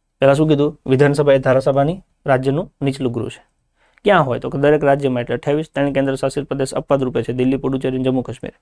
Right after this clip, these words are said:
એટલે ટોટલ સંખ્યા થઈ એકત્રીસ. પછી સભ્યો, તો કે ભાઈ એ વસ્તીના આધારે નક્કી થાય, પણ એમાં નિયમ કે સાહીઠથી ઓછી નહીં, પાંચસોથી વધારે નહીં. તો ઓછી માટે ત્રણ ચાર રાજ્ય અપવાદ છે, ગોવા, સિક્કિમ, પછી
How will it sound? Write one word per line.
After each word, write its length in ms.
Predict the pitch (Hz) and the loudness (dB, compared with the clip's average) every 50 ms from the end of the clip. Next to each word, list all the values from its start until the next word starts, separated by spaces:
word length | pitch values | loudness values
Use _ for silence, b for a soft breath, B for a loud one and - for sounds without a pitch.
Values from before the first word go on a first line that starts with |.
| _ - | _ -6
એટલે 140 | 131 120 | -4 -4
ટોટલ 260 | 120 - 131 139 135 131 | -2 -2 -2 -2 -2 -4
સંખ્યા 280 | - 143 131 - 139 | -4 -6 -4 -4 -4
થઈ 100 | - - | -4 -2
એકત્રીસ. 460 | - 135 120 - 120 - - - - _ b b b b b b b b b b b b | -4 -4 -4 -4 -6 -6 -10 -14 -18 _ b b b b b b b b b b b b
પછી 200 | 143 - 151 143 | 2 2 4 4
સભ્યો, 400 | 143 139 123 147 151 120 - - _ _ _ _ _ - | 4 4 4 4 4 4 2 -2 _ _ _ _ _ -4
તો 80 | 131 | 0
કે 80 | 135 - | 0 2
ભાઈ 160 | 135 139 139 | 4 4 4
એ 140 | - - 143 | 4 4 4
વસ્તીના 400 | 131 135 131 - - 147 143 135 | 4 4 2 0 -2 -2 -2 -2
આધારે 360 | - - 131 123 131 131 131 | -2 -2 -2 0 0 0 0
નક્કી 240 | 123 123 120 - 135 | -2 -4 -4 -6 -6
થાય, 260 | - - 123 - - _ _ _ _ _ _ _ _ _ _ _ _ | -6 -6 -8 -8 -8 _ _ _ _ _ _ _ _ _ _ _ _
પણ 100 | - 127 | -2 2
એમાં 140 | 127 135 135 | 4 4 4
નિયમ 200 | 151 156 151 123 - - _ _ _ - | 6 4 4 2 0 -6 _ _ _ -6
કે 60 | 131 | -4
સાહીઠથી 400 | 117 - 131 131 143 139 - 156 | -2 0 0 0 0 0 0 0
ઓછી 280 | 135 147 175 - - | 2 2 0 0 -2
નહીં, 220 | 143 131 127 - - _ _ _ - - - _ | -2 -2 -4 -4 -8 _ _ _ -20 -20 -20 _
પાંચસોથી 580 | - 131 131 143 135 - 131 - 190 - 185 - _ _ | 0 0 0 0 0 -4 -4 -2 -4 -4 -4 -8 _ _
વધારે 280 | 139 127 131 120 117 113 | 0 0 2 0 0 -4
નહીં. 200 | 120 - _ _ _ _ _ _ _ _ _ _ _ _ _ _ _ _ _ _ _ _ _ - | -10 -14 _ _ _ _ _ _ _ _ _ _ _ _ _ _ _ _ _ _ _ _ _ -2
તો 60 | 113 | 0
ઓછી 320 | - 127 135 135 - 196 | 2 2 2 2 2 0
માટે 320 | 175 135 120 120 123 120 - _ _ _ _ _ _ _ | 0 0 -2 -4 -6 -10 -10 _ _ _ _ _ _ _
ત્રણ 180 | 147 147 151 147 | 0 0 2 2
ચાર 180 | 156 147 139 | 0 0 2
રાજ્ય 240 | 143 135 131 139 143 | 2 0 0 0 -4
અપવાદ 320 | - 143 - - 143 123 - | -4 -4 0 0 0 0 0
છે, 240 | - - - - _ _ _ _ _ _ _ _ _ _ _ _ _ _ | -4 -12 -14 -14 _ _ _ _ _ _ _ _ _ _ _ _ _ _
ગોવા, 480 | 131 131 131 127 127 123 120 123 - - _ | 2 4 4 6 6 4 2 0 -6 -14 _
સિક્કિમ, 520 | - - 147 139 139 - 131 127 127 131 - _ _ _ _ _ _ _ _ _ _ _ | -8 -8 -8 -6 -4 -2 -2 -2 -2 -4 -10 _ _ _ _ _ _ _ _ _ _ _
પછી 320 | - 123 139 156 160 - | -4 0 0 0 -2 -2